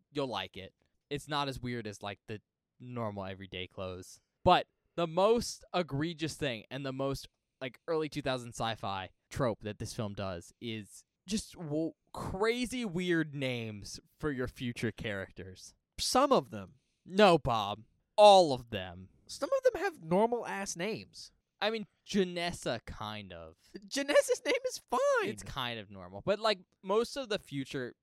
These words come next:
Speaker 1: characters, which, again, I say future characters, every character that isn't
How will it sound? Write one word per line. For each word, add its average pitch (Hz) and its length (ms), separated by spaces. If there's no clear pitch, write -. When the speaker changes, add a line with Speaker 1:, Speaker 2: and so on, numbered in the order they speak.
Speaker 1:
characters, 98 720
which, 143 140
again, 131 400
I 135 80
say 120 100
future 107 280
characters, 101 340
every 277 240
character 208 380
that 156 220
isn't 156 260